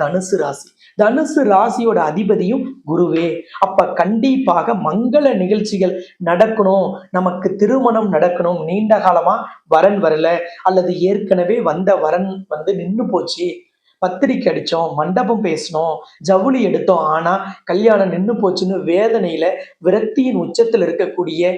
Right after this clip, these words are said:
கும்ப ராசி அல்லது கும்ப லக்னத்துல பிறந்த நீங்க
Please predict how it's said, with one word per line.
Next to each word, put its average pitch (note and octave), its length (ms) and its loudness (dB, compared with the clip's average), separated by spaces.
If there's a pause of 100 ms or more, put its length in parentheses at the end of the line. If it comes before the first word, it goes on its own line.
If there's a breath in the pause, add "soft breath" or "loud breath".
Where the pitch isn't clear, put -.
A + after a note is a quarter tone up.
(260 loud breath)
கும்ப A3 300 4
ராசி E3 300 2 (100)
அல்லது E3 200 0 (100)
கும்ப G3+ 300 0
லக்னத்துல F#3+ 500 0
பிறந்த D#3 240 0 (100)
நீங்க F3+ 220 -2